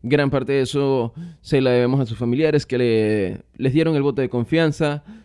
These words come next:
y les dijeron, "Bueno, ustedes ya han hecho muchísimo por nosotros, han hecho muchísimo por la casa, han levantado un hogar, han levantado una familia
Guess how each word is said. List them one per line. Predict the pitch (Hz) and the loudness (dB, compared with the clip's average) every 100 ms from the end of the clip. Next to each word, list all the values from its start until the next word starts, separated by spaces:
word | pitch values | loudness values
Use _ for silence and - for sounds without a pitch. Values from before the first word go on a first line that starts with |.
| - | -4
y | 143 143 143 135 135 131 127 120 | 4 6 6 4 4 4 4 4
les | 131 | 2
dijeron, | 131 139 139 156 147 139 139 104 | 2 4 4 2 0 -2 -6 -8
"Bueno, | 135 160 156 | -4 -2 -2
ustedes | 127 139 143 | -2 -2 -2
ya | 135 | -2
han | 131 | -4
hecho | 127 | -6
muchísimo | 120 117 147 147 131 | -8 -8 -8 -6 -6
por | 113 | -4
nosotros, | 113 151 135 135 139 - | -6 -4 -4 -4 -6 -8
han | - 127 | -6 -2
hecho | 123 - 123 123 104 202 196 - | -2 0 2 2 -2 -8 -14 -2
muchísimo | 117 160 165 143 117 | -2 0 0 0 0
por | 113 | -2
la | 113 | -4
casa, | 113 123 - 123 - | -2 -2 -2 -4 -2
han | 151 | -2
levantado | 160 131 117 123 123 | 0 0 0 2 2
un | 117 | 0
hogar, | 110 117 117 110 | -2 -2 -2 -4
han | - 151 | -4 -2
levantado | 135 117 113 117 | 0 -2 -2 -2
una | 113 113 | 0 -2
familia | 113 117 139 131 127 | -2 0 2 2 0